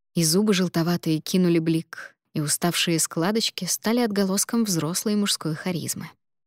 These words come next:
«Простите, у меня был такой секс, что я о времени забыла вообще». И снова на него ничего не работало. Он только очки поправил,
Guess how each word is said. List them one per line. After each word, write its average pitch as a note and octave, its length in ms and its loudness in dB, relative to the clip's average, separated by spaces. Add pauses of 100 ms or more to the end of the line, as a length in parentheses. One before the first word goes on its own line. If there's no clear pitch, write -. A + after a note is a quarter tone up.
(540)
«Простите, G#3+ 560 0 (100)
у - 60 -2
меня G#3+ 220 6
был G#3+ 100 6
такой C4+ 300 4
секс, - 360 2
что - 220 0
я G3+ 220 4
о - 20 4
времени G3+ 380 4
забыла F3 300 2
вообще». D#3 420 -4 (1040)
И B3+ 80 2
снова B3 260 4
на F#3 80 4
него E3+ 240 4
ничего D#3+ 320 0
не D#3 140 -2
работало. D#3 480 -6 (400)
Он G#3+ 100 4
только G#3+ 400 0
очки - 320 -4
поправил, D3+ 500 -6